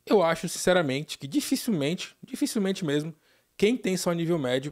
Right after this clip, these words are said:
passa no concurso desse nível, tá? Dificilmente a pessoa que tem apenas o nível médio, que não tem formação superior,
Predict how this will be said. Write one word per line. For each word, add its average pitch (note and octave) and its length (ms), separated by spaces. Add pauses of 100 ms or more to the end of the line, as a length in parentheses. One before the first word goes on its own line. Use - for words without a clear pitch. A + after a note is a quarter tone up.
passa A#2+ 320
no C3+ 60
concurso C3 280
desse C3+ 180
nível, A2+ 280
tá? G2+ 240 (520)
Dificilmente D3 600
a - 20
pessoa B2 260
que - 100
tem B2+ 120
apenas D3+ 360
o D3+ 40
nível C#3 220
médio, A#2+ 380 (600)
que - 80
não B2+ 140
tem C3+ 320
formação C3 440
superior, A#2 720